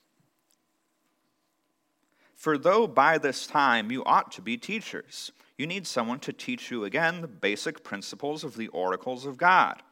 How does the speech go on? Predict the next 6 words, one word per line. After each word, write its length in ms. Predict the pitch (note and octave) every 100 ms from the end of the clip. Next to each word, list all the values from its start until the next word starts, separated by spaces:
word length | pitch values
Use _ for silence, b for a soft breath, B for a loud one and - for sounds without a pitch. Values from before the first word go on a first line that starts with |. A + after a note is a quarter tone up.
| b b b b
You 160 | B2 E3+
need 300 | F#3+ F#3 B2
milk, 580 | A2+ C#3 B2+ - - - b b
not 320 | G2+ C3+ C#3
solid 420 | - G2 F2+ A2
food. 540 | - F3+ G3 A#2+ D2